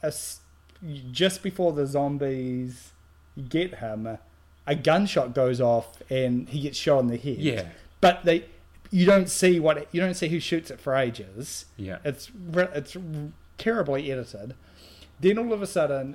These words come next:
Speaker 1: then the zombies grab him, like, grab, I guess, now his dead body
Speaker 2: No, they just
Speaker 1: because he's
Speaker 2: start
Speaker 1: just been
Speaker 2: hacking him
Speaker 1: shot.
Speaker 2: with axes and
Speaker 1: And they
Speaker 2: shit.
Speaker 1: start hack-, they just start hacking him,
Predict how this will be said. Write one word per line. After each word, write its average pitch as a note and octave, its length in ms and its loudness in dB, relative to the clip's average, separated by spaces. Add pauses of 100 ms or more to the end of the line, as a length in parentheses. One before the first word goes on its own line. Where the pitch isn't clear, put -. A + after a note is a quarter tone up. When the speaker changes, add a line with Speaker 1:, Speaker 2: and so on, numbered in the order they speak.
Speaker 1:
then E3+ 180 -2
the D#3+ 60 -4
zombies D3+ 380 -2
grab C#3+ 380 0
him, A#2+ 240 -8
like, C3 160 -6
grab, C3+ 240 -2
I C#3+ 80 -10
guess, B2+ 220 -10
now C3 260 -4
his A2+ 160 -10
dead A#2+ 260 -8
body B3 160 2
Speaker 2:
No, D#3 60 2
they C3 80 0
just - 0 -
Speaker 1:
because D#3 140 2
he's A#2 60 -6
Speaker 2:
start E3+ 180 4
Speaker 1:
just F#2+ 100 -6
been A#2+ 80 -4
Speaker 2:
hacking E3+ 280 0
him B2+ 100 -2
Speaker 1:
shot. A#2+ 60 -6
Speaker 2:
with A2+ 120 0
axes B2+ 420 0
and G2 100 -10 (160)
Speaker 1:
And E3+ 120 0
they F#3 100 2
Speaker 2:
shit. - 80 -4
Speaker 1:
start G#3 160 2
hack-, E3 340 -6
they D#3+ 140 -6
just F3 180 -10
start F3 220 -8
hacking D#3 460 -10
him, B2 220 -12